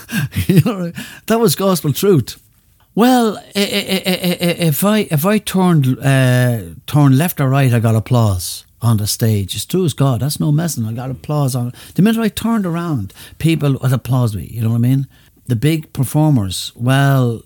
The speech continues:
you know what I mean? No, no matter, you know, you're talking about the Guy Mitchells and the Frankie Lanes and Matt Monro. Uh, even Frank Sinatra said he was one of the greatest singers of all times, Matt Monro. Fabulous singer. Fabulous, great singer. But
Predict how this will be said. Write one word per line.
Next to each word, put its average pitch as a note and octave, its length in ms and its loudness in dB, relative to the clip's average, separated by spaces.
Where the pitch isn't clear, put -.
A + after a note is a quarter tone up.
you C#3 180 2
know C#3 100 2
what C3+ 60 2
I B2+ 40 2
mean? B2+ 380 0
No, - 180 -12
no C3 160 -2
matter, D#3+ 380 -4
you D#3 160 -2
know, C#3+ 80 -2
you're C3+ 140 -2
talking F3+ 240 -6
about D3 180 -2
the B2 60 -8
Guy B2 260 0
Mitchells A#2 600 -2
and F2+ 120 -10
the F2 60 -10
Frankie A2 380 -4
Lanes G#2 560 -4
and - 140 -20
Matt A2+ 200 -2
Monro. F#2 520 -6
Uh, E2 440 -8
even G2 340 -2
Frank G2+ 260 -4
Sinatra F#2+ 400 -6
said F2+ 220 -8
he F#2 100 -6
was F#2 160 -8
one F2+ 80 -6
of F2+ 60 -8
the F2+ 60 -10
greatest F2+ 360 -8
singers E2+ 260 -6
of F2 100 -6
all E2+ 180 -8
times, - 540 -10
Matt F#2 180 -8
Monro. D#2+ 460 -12
Fabulous G#2 540 -4
singer. D#2 360 -6
Fabulous, - 540 -6
great A2+ 480 -6
singer. F#2+ 340 -4
But E3+ 320 -4